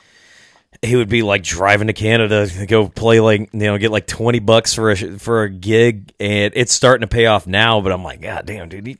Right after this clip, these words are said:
putting, putting miles on your body, you know, for,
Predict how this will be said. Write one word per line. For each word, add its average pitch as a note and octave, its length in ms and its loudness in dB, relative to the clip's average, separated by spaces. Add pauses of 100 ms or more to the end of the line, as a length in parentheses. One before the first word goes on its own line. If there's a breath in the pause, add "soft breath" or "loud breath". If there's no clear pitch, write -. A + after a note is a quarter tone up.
(300)
putting, G2 380 -8 (180)
putting A#2+ 180 -2
miles A2+ 340 -2
on A2+ 100 0
your G2 80 -2
body, A2 380 -2
you G2+ 200 -4
know, G2+ 220 -6
for, E2 320 -10